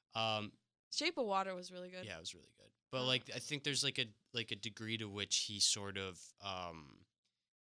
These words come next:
Speaker 1: like, imbues the film with his own presence. Like, he, he has this childlike fascination like Ophelia has with these
Speaker 2: Kinda
Speaker 1: magical
Speaker 2: like
Speaker 1: creatures.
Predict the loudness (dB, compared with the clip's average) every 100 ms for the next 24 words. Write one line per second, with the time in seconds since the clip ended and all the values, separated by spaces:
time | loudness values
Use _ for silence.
0 | _ -10 -6 -6 -6 0 2 4 2 0
1 | -2 0 0 -2 -4 -2 -2 -2 -4 -4
2 | -6 -8 -6 -2 -2 -2 -2 -2 -2 -2
3 | -2 -4 -4 -2 2 2 4 2 2 -2
4 | -6 -14 -6 -2 0 0 0 -2 -2 -6
5 | -10 -10 -6 -2 -2 -2 -6 -6 -8 -6
6 | -4 2 4 4 2 4 4 4 2 0
7 | -6 -4 -4 -4 -8 -12 -12